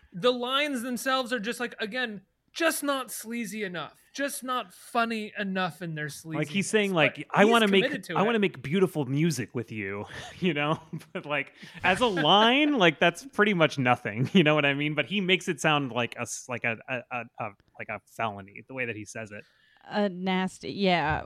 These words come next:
Speaker 3: Ye-, that was another side quest that I was just like, "Why is this here?" Like,
Speaker 2: <laughs>
Speaker 3: there's just so, like,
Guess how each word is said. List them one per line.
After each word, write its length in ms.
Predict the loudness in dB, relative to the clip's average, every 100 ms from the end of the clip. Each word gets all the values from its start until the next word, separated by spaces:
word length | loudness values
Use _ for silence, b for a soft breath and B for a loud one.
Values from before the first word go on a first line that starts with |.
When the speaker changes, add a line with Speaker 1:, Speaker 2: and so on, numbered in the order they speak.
| -12 -20 -12
Speaker 3:
Ye-, 240 | -8 -8 _ -20 -20 B -12
that 220 | 2 4 4
was 200 | 2 2
another 360 | 4 2 2 0
side 560 | 0 4 6 4 0 -10 _
quest 520 | 0 4 6 4 -2
that 140 | 0 4
I 120 | 4
was 100 | 2
just 180 | -6 0
like, 280 | 2 2 -2 _ _ _ _ _ _ _ _ _ _ _ -20 -16 -10
"Why 480 | 2 6 8 10 8
is 120 | 4
this 240 | 0 -2 -4
here?" 500 | -4 2 4 2 0 0
Like, 220 | 2 0 -6 -20
Speaker 2:
<laughs> 160 | -16 -6
Speaker 3:
there's 200 | -6 -4
just 440 | -10 -12 -16 -20 -20 _ -16
so, 580 | -12 -2 0 2 0 -4
like, 280 | 0 2 2